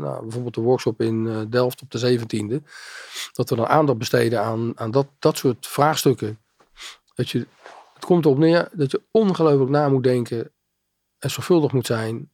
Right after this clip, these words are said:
over hoe breng je nou een boodschap. Ehm, is het niet te confronterend?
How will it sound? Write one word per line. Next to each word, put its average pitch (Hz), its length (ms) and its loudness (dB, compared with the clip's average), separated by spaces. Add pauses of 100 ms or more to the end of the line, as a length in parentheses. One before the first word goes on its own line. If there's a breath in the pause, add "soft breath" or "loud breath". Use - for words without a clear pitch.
(100)
over 117 300 -6
hoe 135 120 2
breng 123 200 0
je 117 60 -2
nou 110 120 -4
een 110 60 -4
boodschap. 120 500 -2 (1000 soft breath)
Ehm, 113 840 -4
is 135 120 -6
het 120 80 -6
niet 131 100 -2
te 139 60 -4
confronterend? 117 800 0